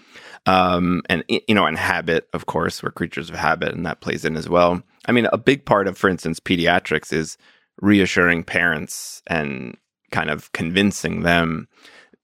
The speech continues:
giving them the confidence that what's going on with their child is not serious, will go away on its own, does not need any particular intervention. Um, and, but adults too, you know, reassurance is a huge part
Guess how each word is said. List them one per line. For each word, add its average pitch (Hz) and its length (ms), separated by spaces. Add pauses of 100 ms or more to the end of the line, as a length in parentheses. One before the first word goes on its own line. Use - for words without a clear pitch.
(120)
giving 92 300
them 90 220
the 82 80
confidence 87 560
that 80 160
what's 85 180
going 87 300
on 78 160
with 76 100
their 80 140
child 85 320
is 87 100
not 87 240
serious, 76 560
will 78 120
go 90 200
away 69 240
on 69 160
its - 180
own, 71 300
does - 160
not 85 260
need 78 240
any 62 280
particular - 520
intervention. - 600 (540)
Um, 85 340
and, 104 160
but 113 100
adults 107 400
too, 98 380 (240)
you 95 140
know, 85 400
reassurance 90 720
is 80 100
a 87 40
huge 85 420
part 80 340